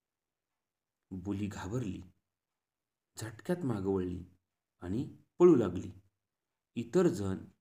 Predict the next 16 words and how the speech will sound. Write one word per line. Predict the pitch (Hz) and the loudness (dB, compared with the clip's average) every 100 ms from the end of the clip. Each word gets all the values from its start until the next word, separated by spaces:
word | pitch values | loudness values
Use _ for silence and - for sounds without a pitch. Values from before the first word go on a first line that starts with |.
| _ - | _ -12
तिच्या | 117 185 | -2 0
मागे | 135 98 95 98 - - | 2 -2 -4 -6 -10 -18
इतके | - _ - - 180 | -20 _ -6 6 8
जोरात | 185 180 180 | 10 10 8
धावले | 170 170 147 117 120 - _ _ _ _ | 6 4 6 4 2 -4 _ _ _ _
की | 147 143 - | -10 -10 -8
थेट | 160 170 175 170 - _ | 0 2 0 -4 -18 _
पु-, | 131 156 - - - | -4 -4 -4 -10 2
पुलापर्यंत | 160 202 165 127 110 98 95 95 - _ _ - | 4 6 6 6 6 0 -4 -6 -14 _ _ -10
आल्यावरच | 107 139 143 120 113 - | -6 -2 2 2 0 -4
थांबले. | 104 92 87 - - _ _ _ _ _ _ _ | -6 -6 -6 -10 -18 _ _ _ _ _ _ _
सगळ्यांच्या | - 101 92 90 90 92 90 | -8 -4 -2 -2 -4 -6 -10
छातीत | 117 131 107 92 95 _ _ _ _ 87 | -10 -8 -6 -8 -8 _ _ _ _ -2
जोरदार | 107 98 98 107 107 107 107 107 - _ _ _ _ _ _ _ _ - | 0 0 -2 -2 0 0 -2 -6 -14 _ _ _ _ _ _ _ _ -16
धडधडत | 92 101 104 110 107 | -8 -4 -2 -4 -6
होतं. | 95 90 | -10 -12